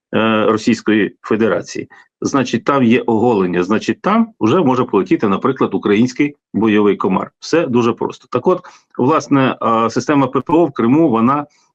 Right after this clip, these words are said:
е, сьогодні, і це визнають самі росіяни, е, можу підтвердити, є однією з найкращих. Е, зокрема, ми говоримо про М-, Москву, ми говоримо про Санкт-Петербург і якраз про Крим.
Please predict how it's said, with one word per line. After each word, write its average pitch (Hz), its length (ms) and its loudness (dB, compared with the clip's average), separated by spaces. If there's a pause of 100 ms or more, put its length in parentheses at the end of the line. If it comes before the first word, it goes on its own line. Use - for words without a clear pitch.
(140)
е, 110 340 0
сьогодні, 113 540 2
і 104 60 0
це 120 120 -2
визнають 107 380 2
самі 101 200 2
росіяни, 147 600 0 (420)
е, 104 160 0
можу 117 220 2
підтвердити, 139 600 0
є 110 280 0
однією 117 480 2
з 98 40 -2
найкращих. 104 680 0
Е, - 60 -14 (1120)
зокрема, 117 800 0
ми 104 240 0
говоримо 101 420 0
про 107 180 -2
М-, 104 280 2 (100)
Москву, 123 580 -2 (340)
ми 110 80 2
говоримо 104 520 2
про 104 480 0 (260)
Санкт-Петербург 117 840 0
і 110 80 2
якраз 98 340 0
про 104 180 -2
Крим. 101 340 -2